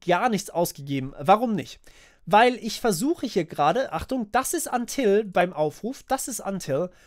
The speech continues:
und das ist from. Das heißt, ich versuche from, also von sechzig bis minus zehn zu gehen.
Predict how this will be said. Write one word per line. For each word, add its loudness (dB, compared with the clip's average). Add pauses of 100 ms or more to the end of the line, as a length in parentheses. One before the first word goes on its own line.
(100)
und -4
das 4
ist -6
from. -2
Das -4
heißt, 0
ich -10
versuche -2 (180)
from, -2 (140)
also -4
von -6
sechzig -4 (340)
bis -4
minus -4
zehn -4
zu -6
gehen. -6